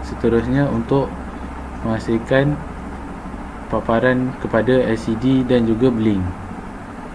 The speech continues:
Okey, ini adalah manual penggun-, menggun-, pen-, manual pengguna.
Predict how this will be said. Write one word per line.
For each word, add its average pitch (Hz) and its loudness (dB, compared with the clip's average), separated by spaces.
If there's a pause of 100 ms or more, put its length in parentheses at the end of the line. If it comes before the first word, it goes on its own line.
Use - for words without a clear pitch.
(3750)
Okey, 107 2
ini 135 6
adalah 120 6
manual 123 6
penggun-, 123 4 (320)
menggun-, 117 6 (560)
pen-, 123 4 (360)
manual 127 6
pengguna. 120 6